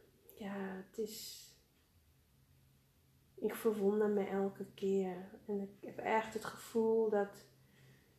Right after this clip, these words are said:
dat ik nou ook in een, in een soort van intercity zit. Of in een soort van, ik zit in een intercity. En het is nu alleen maar vooruit. Ja.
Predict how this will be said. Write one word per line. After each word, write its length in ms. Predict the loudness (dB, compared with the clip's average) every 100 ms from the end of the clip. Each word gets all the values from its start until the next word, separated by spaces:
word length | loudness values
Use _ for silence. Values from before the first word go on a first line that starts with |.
| -20 -20 -20 -20 -20 -20 -20
dat 140 | -14 -6
ik 120 | 0
nou 400 | 0 2 0 0
ook 100 | -2
in 160 | 0 2
een, 300 | 2 2 0
in 100 | 0
een 140 | 0 -2
soort 280 | -4 -4
van 420 | -6 -8 -4 -4 -8 -16 -18 -18 -18 -20 -20 2
intercity 760 | 2 4 2 0 -2 2 4 4
zit. 600 | 6 10 10 10 -8 -14 -16 -18 -18 -16 -16
Of 120 | -4
in 100 | 0
een 60 | 0
soort 260 | 2 -2 0
van, 240 | -2 0
ik 180 | 0 -2
zit 280 | -2 -2 0
in 220 | 2 4
een 200 | 4 2
intercity. 840 | 0 0 -2 -4 -4 -2 2 2 0 -12 -16 -18 -18 -18 -18 -18 -18 -20 -20 -20 -20 -20 -20 -18 -18 -18 -18 -20 -20 -20 -6
En 180 | 0 0
het 220 | 0 -2
is 260 | -4 -2 0
nu 260 | 6 6
alleen 400 | 6 2 2 2
maar 240 | 4 2 0
vooruit. 960 | -2 -2 -2 -4 -2 -2 -6 -18 -20 -20 -14
Ja. 100 | -12